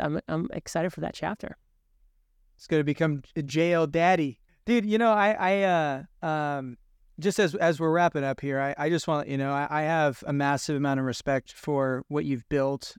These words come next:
Speaker 2: Uh, and I, I don't just mean the podcast, al-, although that's a foundation element to, to what you have. Um, just as, you know,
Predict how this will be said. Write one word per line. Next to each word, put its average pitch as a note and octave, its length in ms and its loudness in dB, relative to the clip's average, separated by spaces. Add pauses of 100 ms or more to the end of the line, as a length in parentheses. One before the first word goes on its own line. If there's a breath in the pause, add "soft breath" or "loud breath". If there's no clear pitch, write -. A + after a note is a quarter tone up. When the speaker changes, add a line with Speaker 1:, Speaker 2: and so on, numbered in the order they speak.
Speaker 2:
Uh, C3+ 320 -4
and D#3+ 140 0
I, F#3+ 220 2
I F3+ 100 4
don't G3+ 160 2
just F3 220 0
mean E3+ 120 2
the C#3 80 0
podcast, C3+ 680 -2
al-, C#3 180 -2
although C#3+ 260 2
that's C#3 460 -2
a D#3 180 -4
foundation C#3 1000 -2
element C#3 440 -2
to, - 180 -4
to C#3+ 200 -2
what C#3 140 -2
you C#3 140 -4
have. C#3 340 -2 (500)
Um, D#3+ 340 2
just G3+ 220 2
as, F#3 260 2
you E3+ 140 0
know, D3 340 0